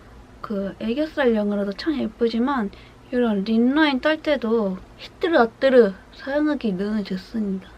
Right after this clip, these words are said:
노제님은 입술까지 통통한 게 너무 예쁘더라고.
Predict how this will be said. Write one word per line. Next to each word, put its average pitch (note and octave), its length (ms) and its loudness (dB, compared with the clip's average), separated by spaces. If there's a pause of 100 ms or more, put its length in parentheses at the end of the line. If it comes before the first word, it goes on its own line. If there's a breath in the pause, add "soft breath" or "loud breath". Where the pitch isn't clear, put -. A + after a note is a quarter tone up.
(160)
노제님은 G#3+ 760 -2
입술까지 A#3+ 840 -4
통통한 D4+ 540 -2
게 F#3 180 -6
너무 C4 360 -4
예쁘더라고. G3 600 -10